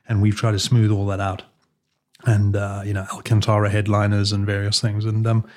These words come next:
and for us, that just works better. But, uh, but it's also, it, it looks a bit more luxurious. And we can, um, you know, we can, we can have Julie go in there and fit it out, and we can say, "Yeah, no," and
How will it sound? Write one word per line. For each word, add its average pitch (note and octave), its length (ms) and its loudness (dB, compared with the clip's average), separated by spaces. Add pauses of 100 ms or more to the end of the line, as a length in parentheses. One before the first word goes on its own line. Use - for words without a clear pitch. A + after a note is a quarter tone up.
(320)
and G#2 160 0
for B2+ 120 2
us, A2 160 0
that G#2 100 0
just - 220 -2
works G#2 180 0
better. G2+ 240 0
But, A#2 300 -2
uh, A#2 100 2
but A#2+ 160 0
it's B2+ 80 2
also, A#2 400 2
it, A2+ 260 -2
it A#2 220 -4
looks C#3 300 2
a G#2+ 40 0
bit G2 140 0
more G2+ 140 2
luxurious. G2 560 0 (400)
And A2 200 2
we G#2+ 140 2
can, A2 440 4
um, G#2 460 2
you A2 120 -2
know, G2 100 0
we G2+ 100 0
can, G2+ 200 0
we G#2+ 120 0
can G#2+ 120 -2
have G2 120 0
Julie G2+ 300 0
go G2+ 160 0
in G#2+ 140 4
there F#2+ 180 0
and G2 160 -4
fit G2+ 140 -4
it F#2+ 80 -4
out, G2 260 -4
and G2+ 100 -2
we F#2+ 80 -6
can G2 140 -6
say, F#2+ 180 -4
"Yeah, F#2+ 220 -8
no," F#2+ 320 -8
and G2 200 -6